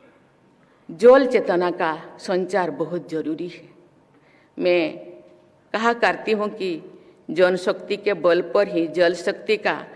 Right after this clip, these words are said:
संचयन और संरक्षण किया जा सकता है। मुझे विश्वास है कि જનશક્તિ કી પ્રબળ ભાગીદારી સે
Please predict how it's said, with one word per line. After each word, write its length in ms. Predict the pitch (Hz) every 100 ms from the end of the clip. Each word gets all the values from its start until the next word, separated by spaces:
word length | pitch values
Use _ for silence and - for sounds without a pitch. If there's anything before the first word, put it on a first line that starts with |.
| -
संचयन 800 | - 190 175 196 190 226 247 262 - - -
और 160 | 190
संरक्षण 580 | - 208 156 143 - 160 156 - - _ -
किया 200 | 190 170
जा 180 | 151 107
सकता 460 | - - - -
है। 220 | 294 - - - - - - - - - - - - - - - - - - - - - - - - - - - - - - - - -
मुझे 220 | 220 220
विश्वास 520 | 233 226 226 254 247 254
है 80 |
कि 560 | 262 262 285 294 294 294 - - - - - - - -
જનશક્તિ 720 | 175 208 208 254 233 - 247
કી 260 | 247 214 208 202
પ્રબળ 420 | - 196 196 196
ભાગીદારી 580 | 190 190 175 175 196 208
સે 180 | 220